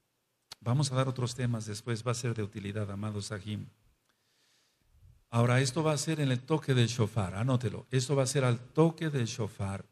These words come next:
no antes, no en un arrebatamiento, como se le había entendido. En el toque del shofar será la resurrección. Aleluya.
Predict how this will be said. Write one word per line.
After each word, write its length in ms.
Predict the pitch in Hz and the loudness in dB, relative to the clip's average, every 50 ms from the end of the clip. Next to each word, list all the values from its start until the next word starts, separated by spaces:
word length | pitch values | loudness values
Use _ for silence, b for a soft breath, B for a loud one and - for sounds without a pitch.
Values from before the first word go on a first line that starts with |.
| _ | _
no 280 | - 120 131 147 151 151 | -2 0 2 2 4 4
antes, 520 | 156 160 170 156 143 - 113 104 - - | 4 4 2 2 0 0 -2 -4 -6 -6
no 160 | 135 131 131 131 | -4 -2 0 0
en 80 | 131 | 2
un 120 | 135 139 131 | 2 2 0
arrebatamiento, 1000 | 120 113 120 107 107 104 - 110 104 107 117 131 147 147 143 - 110 110 120 - - - _ _ _ _ _ _ _ _ _ _ _ _ _ _ _ _ _ _ _ _ | 0 2 2 2 0 0 0 0 0 2 4 4 4 4 2 0 -2 -4 -6 -8 -10 -16 _ _ _ _ _ _ _ _ _ _ _ _ _ _ _ _ _ _ _ _
como 180 | - 127 127 120 | 0 2 2 2
se 140 | 120 123 | 4 2
le 60 | 117 110 | 2 2
había 160 | 107 120 117 | 2 2 0
entendido. 600 | 110 110 117 107 107 107 120 135 135 135 113 - 110 - _ _ _ _ _ _ _ _ _ _ _ _ _ _ _ _ _ _ _ _ _ _ _ _ _ _ - - - _ _ _ _ _ _ _ _ _ _ _ _ _ _ _ _ _ _ _ _ _ _ _ _ _ _ - | -2 -2 -4 -4 -2 0 0 0 0 0 -4 -6 -10 -14 _ _ _ _ _ _ _ _ _ _ _ _ _ _ _ _ _ _ _ _ _ _ _ _ _ _ -20 -20 -20 _ _ _ _ _ _ _ _ _ _ _ _ _ _ _ _ _ _ _ _ _ _ _ _ _ _ 0
En 120 | 120 123 | 2 4
el 100 | 127 123 | 4 4
toque 260 | 123 147 151 147 170 | 4 4 2 4 4
del 120 | 156 151 139 | 2 2 2
shofar 340 | - 139 127 - 151 151 143 | 2 0 0 0 2 2 2
será 220 | - 139 123 127 | 2 2 2 2
la 120 | 131 123 | 2 2
resurrección. 840 | 120 127 120 120 - 135 127 135 123 - - 160 170 185 196 196 180 156 131 - _ _ _ _ _ _ _ _ _ _ _ _ _ _ _ _ | 2 2 0 0 -2 -4 -4 -4 -4 -4 -2 -2 0 2 2 0 0 -4 -8 -20 _ _ _ _ _ _ _ _ _ _ _ _ _ _ _ _
Aleluya. 1300 | - 95 95 95 95 95 98 98 101 107 135 175 208 208 165 139 123 117 110 110 104 98 95 95 - | -8 -6 -4 -4 -2 -2 -4 -4 -4 -2 0 0 2 2 2 2 2 2 2 0 -2 -2 -4 -6 -8